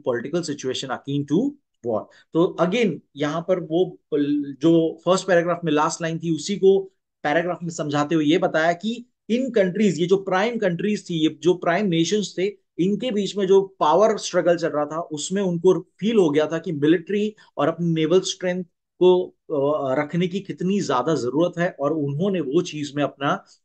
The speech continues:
अ, resources लगा दिए। सबसे ज्यादा destructive weapons कौन create करेगा, Nuclear war weapons की, अ, अ, अ, शुरुआत हो चुकी थी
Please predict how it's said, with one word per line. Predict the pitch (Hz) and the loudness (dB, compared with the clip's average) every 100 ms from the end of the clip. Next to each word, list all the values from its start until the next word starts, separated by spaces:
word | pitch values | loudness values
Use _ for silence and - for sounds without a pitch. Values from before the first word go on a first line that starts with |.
| _ 120 | _ -2
अ, | 117 113 120 | 0 0 0
resources | 123 135 127 170 160 | -4 -4 -6 -6 -4
लगा | 123 123 123 | -2 0 -2
दिए। | 127 180 - - _ - | 0 0 0 -6 _ -6
सबसे | - 208 165 220 | -2 -2 0 2
ज्यादा | 180 180 | 4 4
destructive | 143 139 - 160 160 | 2 -2 -6 -4 -2
weapons | 139 135 151 143 | -2 -2 -4 -6
कौन | - 156 170 | -2 -2 -2
create | 170 147 147 | 0 2 2
करेगा, | 147 135 135 | 0 -2 -4
Nuclear | 135 156 170 185 180 | -2 0 2 2 2
war | 147 156 | 4 2
weapons | 151 147 156 147 | 2 -4 -6 -6
की, | - 160 151 - _ - | -4 -4 -4 -12 _ -6
अ, | 127 | -2
अ, | 127 120 123 127 127 123 123 123 120 120 123 | 2 0 0 -2 -2 -2 -2 -4 -4 -6 -8
अ, | |
शुरुआत | 127 165 139 165 165 | -2 0 4 2 0
हो | 156 | -4
चुकी | 160 165 | -4 -4
थी | 165 165 185 | -2 -2 -4